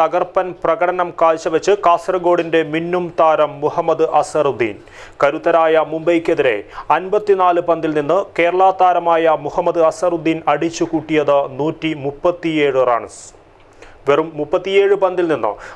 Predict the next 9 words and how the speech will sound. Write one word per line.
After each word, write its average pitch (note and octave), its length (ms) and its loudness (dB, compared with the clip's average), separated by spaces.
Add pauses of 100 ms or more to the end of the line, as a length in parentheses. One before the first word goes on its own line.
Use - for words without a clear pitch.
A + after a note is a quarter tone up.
(100)
അതിവേഗ G#3 520 2
സെഞ്ചുറി F#3+ 560 2
നേടിയ E3+ 500 2
അസറുദ്ദീൻ E3+ 600 0 (320)
ക്രിക്കറ്റ് F#3+ 380 0
ലോകത്ത് D3+ 540 2 (180)
പുതിയ E3+ 360 2 (120)
റെക്കോർഡുകളാണ് D#3+ 760 2
കുറിച്ചത്. C3+ 540 -2